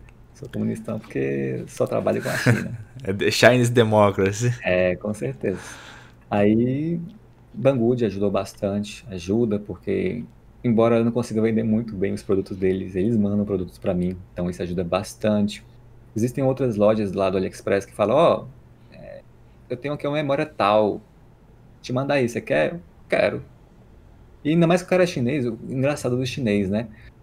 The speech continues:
Speaker 1: O chinês não tá se importando se tu vai falar mal, não, cara.
Speaker 2: É, tô ligado,
Speaker 1: Em nenhum
Speaker 2: tô
Speaker 1: momento ele
Speaker 2: ligado.
Speaker 1: falou assim, "Fala bem, fala mal", não, ele, "Vou te mandar aí, faz teu vídeo." Tem hora, até na, na, acho que na Banggood, a Banggood foi a primeira, então o cara, eu perguntei pro cara, "Mas então, eu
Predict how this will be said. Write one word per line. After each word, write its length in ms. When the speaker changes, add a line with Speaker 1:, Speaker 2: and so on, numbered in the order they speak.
Speaker 1:
O 80
chinês 400
não 60
tá 100
se 120
importando 360
se 60
tu 40
vai 120
falar 220
mal, 180
não, 260
cara. 280
Speaker 2:
É, 320
tô 120
ligado, 460
Speaker 1:
Em 40
nenhum 100
Speaker 2:
tô 80
Speaker 1:
momento 140
ele 100
Speaker 2:
ligado. 140
Speaker 1:
falou 180
assim, 100
"Fala 180
bem, 440
fala 300
mal", 440
não, 300
ele, 220
"Vou 80
te 160
mandar 420
aí, 380
faz 220
teu 180
vídeo." 400
Tem 120
hora, 220
até 240
na, 340
na, 440
acho 100
que 80
na 100
Banggood, 580
a 40
Banggood 260
foi 100
a 20
primeira, 380
então 560
o 20
cara, 320
eu 80
perguntei 280
pro 100
cara, 200
"Mas 200
então, 280
eu 80